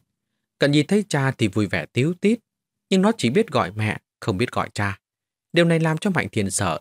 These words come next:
ít nhiều có vẻ hơi buồn. Hắn ôm Cẩn Nhi vào lòng, sau đó ngồi xuống ghế, chẳng nói chẳng rằng gì cả.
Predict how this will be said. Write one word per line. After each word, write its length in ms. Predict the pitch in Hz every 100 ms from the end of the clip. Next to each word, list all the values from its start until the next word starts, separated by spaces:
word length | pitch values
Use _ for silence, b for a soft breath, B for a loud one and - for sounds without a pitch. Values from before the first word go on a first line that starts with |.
| _
ít 180 | 165 -
nhiều 320 | 104 87 80 -
có 100 | 147
vẻ 140 | 101 95
hơi 140 | 104
buồn. 260 | 90 92 76 _ _ _ _ _ _ _
Hắn 140 | - 147
ôm 180 | 127 107
Cẩn 180 | 101
Nhi 120 | 98 113
vào 200 | 101 92
lòng, 280 | 95 92 87 _ _
sau 160 | - 113
đó 120 | 147
ngồi 260 | 117 98 82
xuống 240 | - 139
ghế, 260 | 131 131 226 - _ _ _ _
chẳng 200 | - 85
nói 180 | 92 156 175
chẳng 160 | 87
rằng 160 | 95 95
gì 140 | 98
cả. 240 | 95 85